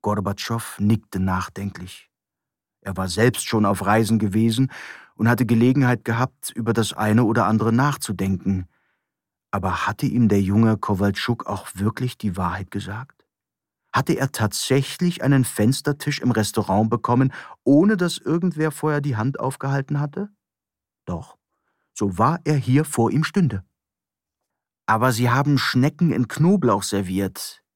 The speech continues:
Vielleicht war das ja zur Strafe fürs ausgebliebene Schmiergeld.“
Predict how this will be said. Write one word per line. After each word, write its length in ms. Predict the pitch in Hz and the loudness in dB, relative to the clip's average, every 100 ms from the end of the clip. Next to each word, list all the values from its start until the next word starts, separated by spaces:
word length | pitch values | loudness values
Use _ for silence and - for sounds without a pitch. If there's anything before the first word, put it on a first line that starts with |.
| - | -6
Vielleicht 440 | 127 127 147 143 | 0 4 2 2
war 120 | 135 | 0
das 280 | 117 143 - | 2 0 0
ja 100 | 156 | -4
zur 200 | - 147 | -4 -6
Strafe 500 | - - 139 160 165 | -6 0 2 2 -2
fürs 260 | - 151 - | -2 -4 0
ausgebliebene 680 | 120 131 151 143 151 160 | -2 -2 -4 -2 -2 -2
Schmiergeld.“ 680 | 151 220 269 202 101 82 - | 0 0 0 2 -2 -2 -8